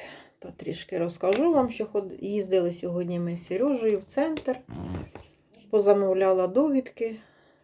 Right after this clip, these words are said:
там, де я працювала, позамовляла довідки, щоб мені поробили. Та й оце таку зробили сьогодні роботу. Та й все.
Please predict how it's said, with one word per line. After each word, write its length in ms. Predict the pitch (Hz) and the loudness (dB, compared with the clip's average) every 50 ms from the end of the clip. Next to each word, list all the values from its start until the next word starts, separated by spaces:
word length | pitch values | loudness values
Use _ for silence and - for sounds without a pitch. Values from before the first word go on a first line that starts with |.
| _ _ _ _ _ | _ _ _ _ _
там, 180 | 196 190 185 | -2 -2 2
де 80 | 180 185 | 4 2
я 100 | 180 175 | 2 2
працювала, 760 | - - 180 175 - - 202 214 254 285 294 269 240 240 240 - _ _ _ _ _ _ _ _ _ _ _ _ _ _ _ _ _ _ | 0 -4 -4 -4 -4 -4 2 4 4 4 4 2 0 -2 -4 -10 _ _ _ _ _ _ _ _ _ _ _ _ _ _ _ _ _ _
позамовляла 680 | _ 208 208 202 196 190 185 170 170 170 170 170 170 170 | _ -8 -2 -2 0 0 0 -4 -2 -2 0 0 0 -2
довідки, 640 | 170 196 233 269 262 240 240 233 - - - 220 | -2 0 0 0 0 -2 -4 -8 -8 -8 -8 -8
щоб 220 | 220 - - 180 | -6 -6 -6 -6
мені 220 | 185 185 190 202 202 | -4 -6 -6 -6 -6
поробили. 680 | 202 - 175 170 170 156 - 147 147 151 160 165 - - _ _ _ _ _ _ _ _ _ _ _ _ _ _ _ _ | -6 -6 -4 -4 -4 -6 -6 -8 -10 -10 -10 -14 -18 -20 _ _ _ _ _ _ _ _ _ _ _ _ _ _ _ _
Та 140 | - 294 285 | -6 -4 -2
й 80 | 262 | -2
оце 240 | 220 - - - 196 | -4 -6 -10 -18 -20
таку 440 | 190 - 185 - - - 202 - 151 - - | -18 -18 -20 -16 -10 -10 -10 -10 -10 -14 -12
зробили 460 | 165 160 175 175 175 185 202 208 185 | -6 -2 0 0 6 6 6 6 6
сьогодні 460 | 175 - 151 160 165 165 165 175 170 165 | 0 -8 -10 -8 -8 -8 -6 -6 -6 -6
роботу. 560 | 170 165 165 160 135 135 143 _ - - - - - _ _ _ - - - _ _ _ _ _ - - - - _ _ _ _ _ _ _ _ _ _ _ _ _ _ _ _ _ _ _ | -4 -6 -6 -8 -10 -14 -14 _ -20 -18 -18 -18 -20 _ _ _ -20 -20 -20 _ _ _ _ _ -20 -20 -20 -20 _ _ _ _ _ _ _ _ _ _ _ _ _ _ _ _ _ _ _
Та 100 | - 294 | -10 -8
й 120 | 285 262 | -8 -8
все. 360 | 254 - - - - 214 214 | -10 -12 -16 -18 -16 -16 -16